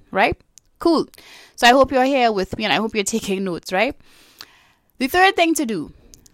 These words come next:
have a designated start time and cutoff time. So I was super guilty of not having a start time or a cutoff time. So I would start whenever I feel and I will cut off whenever I feel. And boy, oh boy, didn't, that made no sense.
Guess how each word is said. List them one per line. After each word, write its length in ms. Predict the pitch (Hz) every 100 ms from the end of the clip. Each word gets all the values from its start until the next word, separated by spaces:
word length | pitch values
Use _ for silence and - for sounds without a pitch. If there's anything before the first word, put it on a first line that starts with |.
| -
have 440 | - 269 285 311 -
a 220 | 247 240
designated 960 | 190 190 202 240 240 208 180 - 190
start 440 | - - 233 233 240
time 360 | 254 220 185 -
and 220 | 185 196
cutoff 360 | 247 - 160
time. 320 | - 202 64 -
So 140 | -
I 240 | - 226 262
was 240 | 277 277
super 420 | - 302 - 240
guilty 760 | 233 196 170 - 185 190 247 - _ -
of 120 | 349
not 280 | 349 359 370
having 360 | 381 339 226 214
a 80 |
start 400 | 214 - 247 196
time 440 | - 185 160 156 - - - _
or 120 | 202 202
a 60 |
cutoff 440 | - 240 - 160 -
time. 320 | 185 - -
So 140 | -
I 140 | 202 240
would 180 | 254
start 400 | - - 277 262
whenever 300 | 285 277 262
I 140 | 262 269
feel 420 | 262 294 294 311 - - - - - -
and 80 | 269
I 100 | 294
will 120 | 311
cut 260 | - 294
off 240 | 254 247 -
whenever 340 | 233 208 175
I 140 | 160 160
feel. 240 | - -
And 300 | 180 202 208 -
boy, 240 | 202 226
oh 60 | 240
boy, 260 | 226 214 214
didn't, 460 | 202 196 214 202
that 240 | 196 208 208
made 180 | 196 185
no 120 | -
sense. 480 | - - - -